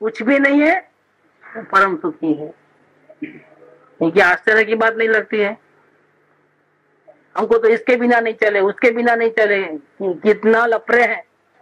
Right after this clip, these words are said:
और उनको कुछ जो न-, नहीं है तो भी सुखी है, परम सुखी है। तो ये सुख आया कहाँ से?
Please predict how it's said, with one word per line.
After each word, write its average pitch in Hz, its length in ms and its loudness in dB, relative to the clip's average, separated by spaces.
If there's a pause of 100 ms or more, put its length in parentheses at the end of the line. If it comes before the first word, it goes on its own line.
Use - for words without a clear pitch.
(1000)
और 220 120 2
उनको 247 300 0
कुछ 302 320 -4 (380)
जो 254 140 2
न-, 233 260 -4 (840)
नहीं 247 220 2
है 294 60 2
तो 285 160 0
भी 330 140 0
सुखी 269 280 0
है, 233 60 2
परम 226 280 -2
सुखी 208 300 -4
है। 202 80 2
तो 220 80 2
ये 240 80 4
सुख 254 240 0
आया 233 200 2
कहाँ 294 260 -6
से? 208 280 -4